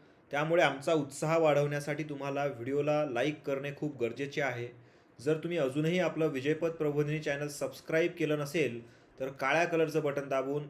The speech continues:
चॅनलला सबस्क्राईब करणे गरजेचे आहे, यामुळे आमचा उत्साह नेहमी वाढत राहतो.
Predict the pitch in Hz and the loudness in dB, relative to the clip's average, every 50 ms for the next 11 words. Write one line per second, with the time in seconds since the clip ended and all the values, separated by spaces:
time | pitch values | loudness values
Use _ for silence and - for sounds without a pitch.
0 | - - - 127 123 127 127 135 139 139 139 139 120 - - - - 143 143 151 | -12 -8 -6 -6 -4 -2 -2 -2 -2 -2 -4 -6 -8 -8 -10 -6 -2 0 0 0
1 | 160 151 - 135 127 131 135 123 127 127 - 151 160 156 160 147 143 147 147 143 | 0 -2 -2 -4 -4 -4 -2 0 0 0 0 -2 -4 -2 -2 -2 0 0 0 0
2 | 135 135 139 147 147 143 135 139 - 151 143 139 123 120 - - 147 139 151 151 | 0 -2 -2 0 0 0 0 -2 -4 -6 -6 -6 -6 -8 -8 -8 -6 -4 -4 -4
3 | 131 123 123 139 139 123 110 107 107 107 - 101 95 92 92 - | -4 -4 -4 -2 0 0 2 0 0 -2 -4 -8 -10 -10 -12 -14